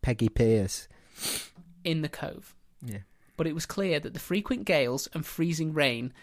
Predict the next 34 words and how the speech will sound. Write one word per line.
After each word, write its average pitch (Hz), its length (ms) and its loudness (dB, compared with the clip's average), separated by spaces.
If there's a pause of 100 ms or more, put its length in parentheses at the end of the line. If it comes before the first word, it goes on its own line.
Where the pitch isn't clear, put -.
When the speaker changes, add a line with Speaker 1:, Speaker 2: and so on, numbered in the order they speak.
(160)
Speaker 2:
meant 160 220 0
that 156 220 0 (200)
any 240 240 4
stay 185 220 -2
on 151 140 0
Elephant 143 340 -2
Island 135 460 -2
would 160 240 -6
be 143 120 0
an 127 100 -2
uncomfortable 151 540 -8
one. - 240 -10 (440)
Because 180 220 2
although 226 440 2
on 170 140 0
the 165 120 0
ice 170 220 0
floes, - 520 -8 (580)
it 165 140 0
was 151 180 -4
very 147 360 -4
cold. 139 480 0
It 160 140 -6
was, 160 220 -2 (800)
how 180 140 -4
do 160 80 2
I - 20 -2
put - 160 -6
this? 147 140 -6
It 170 80 -8
was 160 140 0
a 156 60 4
dry 151 400 4
cold. 147 440 -6